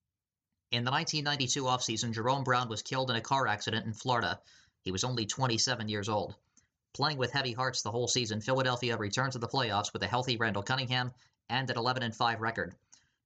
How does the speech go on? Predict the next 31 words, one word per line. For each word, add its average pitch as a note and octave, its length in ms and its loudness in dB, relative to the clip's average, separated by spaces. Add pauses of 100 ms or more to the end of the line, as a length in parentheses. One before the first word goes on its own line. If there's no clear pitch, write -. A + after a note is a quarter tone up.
They G#2 80 4
beat C3+ 200 -2
the A2 80 0
Saints C#3+ 300 0
in B2+ 80 0
New A#2+ 120 0
Orleans A#2 360 2
in A2 80 0
the G#2+ 60 0
wild A#2+ 320 2
card G2+ 180 0
round, F#2+ 300 0 (200)
their F#2 140 0
first A#2+ 240 2
playoff B2+ 320 0
victory A2 300 -6
since G#2 240 -2
nineteen A2+ 400 2
eighty, G#2 340 0 (240)
but - 140 0
were G2+ 100 2
crushed D3+ 320 0
by A#2 100 0
the G#2 80 -4
Cowboys A2+ 500 0
in B2 160 -4
Dallas A2+ 400 0
in A#2 120 -4
the A2 80 -4
divisional A2 340 -2
round. F2 280 -4